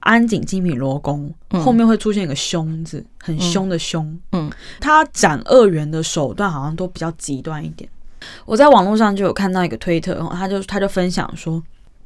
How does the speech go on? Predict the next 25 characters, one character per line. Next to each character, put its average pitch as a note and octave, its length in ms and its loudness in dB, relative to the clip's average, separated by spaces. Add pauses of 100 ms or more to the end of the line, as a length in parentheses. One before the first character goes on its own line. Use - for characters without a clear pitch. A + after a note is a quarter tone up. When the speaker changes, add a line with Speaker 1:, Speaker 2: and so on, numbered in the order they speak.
(100)
Speaker 1:
他 C#4+ 380 2
那 C#4+ 160 0
时 F3 260 -4
候 F#3 340 2 (220)
很 G3 180 -6
想 A3 200 -2
要 G#3+ 180 -2 (220)
离 F3 300 -2
职， - 340 -8 (420)
Speaker 2:
嗯。 D3+ 240 -4 (460)
Speaker 1:
可 - 100 -4
能 F#3 160 0
就 A#3 140 0
是 A3+ 120 2
被 G#3 460 -2
职 F#3+ 220 -2
权 F#3 240 -2
骚 F#3 260 -2
扰， - 280 -4 (180)
Speaker 2:
嗯， F3 260 0
嗯， D#3 100 -6
Speaker 1:
那 F3 60 -4
种 D#3 100 -6
感 D3+ 220 -2
觉， - 140 -12